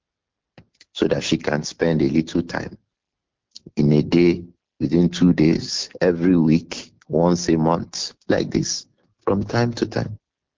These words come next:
Just within these limits of permissibility. So she goes there. It does not have to be about money. We make a lot of mistakes.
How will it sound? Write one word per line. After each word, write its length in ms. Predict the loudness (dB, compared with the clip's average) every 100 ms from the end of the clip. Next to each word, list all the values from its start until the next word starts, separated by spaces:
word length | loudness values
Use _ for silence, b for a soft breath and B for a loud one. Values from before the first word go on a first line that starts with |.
| _ _ _ _ _ _ -4
Just 380 | 0 2 0 -2
within 500 | -2 -2 0 0 0
these 300 | -2 -6 -4
limits 400 | 0 0 -2 -6
of 260 | -6 -6 -8
permissibility. 880 | -12 -12 -12 -6 -4 -2 -4 -8 -16 _ _ _ _ _ _ _ _ _ _ _ _ _ _ _ _ _ _ -20 -10
So 200 | -4 -2
she 200 | 0 2
goes 320 | 2 2 0
there. 340 | -4 -4 -8 -14 -2
It 60 |
does 180 | 0 2
not 160 | 2 2
have 260 | 0 0
to 120 | 0 2
be 140 | 2
about 360 | 2 2 2 2
money. 480 | 2 2 0 -4 _ _ _ _ _ _ 2
We 100 | 6
make 300 | 6 4 2
a 60 |
lot 240 | 2 2 0
of 180 | -2
mistakes. 680 | -2 -4 -4 -4 -4 -10 -14